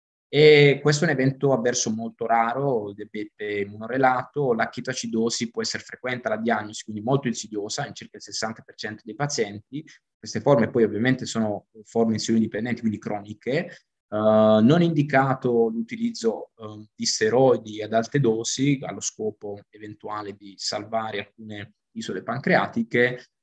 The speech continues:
Eh, il peptide C frequentemente non dosabile, anche qui gli anticorpi, gli autoanticorpi non sono sempre dirimenti. Il trattamento, eh, della,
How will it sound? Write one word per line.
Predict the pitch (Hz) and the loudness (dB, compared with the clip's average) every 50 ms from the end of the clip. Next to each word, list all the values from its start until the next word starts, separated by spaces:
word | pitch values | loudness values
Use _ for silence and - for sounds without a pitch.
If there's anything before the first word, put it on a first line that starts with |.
| _ | _
Eh, | - 110 110 107 | -6 -4 -2 -2
il | 107 107 | 0 0
peptide | - 117 - - - 123 117 117 113 | -2 -2 -2 -4 -6 -2 -2 -2 0
C | - - 135 127 | 2 2 2 2
frequentemente | - 127 - - 113 113 - 120 123 123 117 - 120 | 2 2 0 0 0 0 -2 -4 -4 -4 -4 -4 -4
non | 113 113 | -2 -2
dosabile, | 127 151 147 - 104 101 101 107 107 113 | 0 0 2 2 0 0 -2 -4 -6 -6
anche | - - 147 156 147 - 127 123 | -4 -2 -2 -2 0 -2 -4 -4
qui | - 135 123 | -4 -2 -2
gli | 113 | -2
anticorpi, | 110 110 - - 117 - - 123 113 113 - _ _ - 110 107 104 98 _ _ _ _ _ _ _ | -4 -8 -12 -14 -14 -10 -6 -6 -6 -6 -8 _ _ -14 -12 -12 -14 -14 _ _ _ _ _ _ _
gli | - 117 | 0 2
autoanticorpi | 120 117 - 110 110 - 131 - - 107 107 104 104 - - - 107 104 104 104 101 101 101 | 2 4 2 0 0 0 -4 -2 0 0 0 0 -2 -6 -12 -8 -6 -4 -4 -2 -2 -4 -4
non | 101 104 104 101 | -6 -6 -6 -4
sono | - 113 107 | -2 -2 -2
sempre | 104 - 110 101 101 - 98 | 0 0 -2 -2 -2 -4 -6
dirimenti. | 98 101 107 104 104 104 98 98 98 - _ - 101 98 - _ _ _ _ _ _ _ _ _ _ _ _ - _ | -6 -6 -6 -4 -4 -4 -4 -6 -8 -12 _ -20 -20 -20 -20 _ _ _ _ _ _ _ _ _ _ _ _ -10 _
Il | - 127 | -6 -4
trattamento, | - - 117 110 - 123 120 135 139 135 120 110 - 110 101 101 - - _ _ _ _ _ _ | -2 -2 -4 -2 -2 0 2 4 4 4 4 4 2 0 0 0 -4 -10 _ _ _ _ _ _
eh, | - 98 101 101 101 101 101 101 101 101 | -6 -4 -2 -2 -2 -2 -4 -6 -6 -2
della, | 107 113 113 110 110 107 107 104 104 104 101 | 0 2 2 2 2 2 0 -4 -6 -8 -10